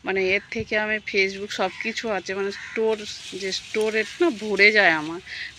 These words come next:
মানে পারি না অত ভিডিও করতে, যার জন্য আমি কিছুটা করেছি, কিছুটা করিনি। পুজো দর্শন করে, মানে পূজা টুজা দেখে দর্শন করে চলে এসেছি। আর এখানে প্রথম গিয়েছিলাম, তাই এখানে ভিডিও করি। তারপরে যখন ভিডিও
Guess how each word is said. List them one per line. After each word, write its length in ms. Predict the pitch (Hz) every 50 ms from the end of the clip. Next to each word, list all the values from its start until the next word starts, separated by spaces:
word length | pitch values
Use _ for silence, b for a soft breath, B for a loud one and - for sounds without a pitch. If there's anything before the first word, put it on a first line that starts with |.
| - 196
মানে 140 | 190 190 190 - -
পারি 260 | 190 180 185 185 196 208 226
না 60 | 220 220 214 202 180 180
অত 100 | - 196 185 180 202
ভিডিও 260 | 208 180 180 185 180 170 170
করতে, 220 | 165 160 - - 165 165 180
যার 160 | 175 160 165 165 -
জন্য 140 | 190 196 214 214 208
আমি 100 | 208 220 220 - 190
কিছুটা 340 | 202 - - 220 220 214 208 - -
করেছি, 340 | 196 196 202 208 - - 240 226 -
কিছুটা 340 | 208 196 - 214 196 - 202 196 - -
করিনি। 300 | 185 190 202 208 233 277 - - -
পুজো 240 | 190 185 190 190 190 180 185
দর্শন 440 | 185 185 180 185 196 - - 233 214 214 196 -
করে, 140 | 214 240 311 381 - B B B B B B B B B B - 185
মানে 140 | 180 175 170 - -
পূজা 260 | - 190 180 196 185 185 -
টুজা 220 | 196 202 208 202 190 190 190
দেখে 220 | 190 185 - 220 208 196 175
দর্শন 260 | 175 180 - - 202 208 196
করে 120 | 208 208 233 226 -
চলে 200 | 180 165 160 160 156 156
এসেছি। 340 | - 151 135 - - 170 - - - - B B B B B B B B - -
আর 80 | 185 190 190
এখানে 240 | - - - 233 233 226 226 -
প্রথম 260 | 208 208 - 247 233 240 220
গিয়েছিলাম, 440 | 220 233 240 233 - 247 240 262 262 254 247
তাই 120 | 208 202 185 175
এখানে 260 | - - - 196 208 202 196 208
ভিডিও 220 | 185 185 196 185 180
করি। 120 | 185 180 175 - 180
তারপরে 260 | 175 175 - 196 208 214 214
যখন 160 | 208 226 220 214 208
ভিডিও 200 | 202 196 214 208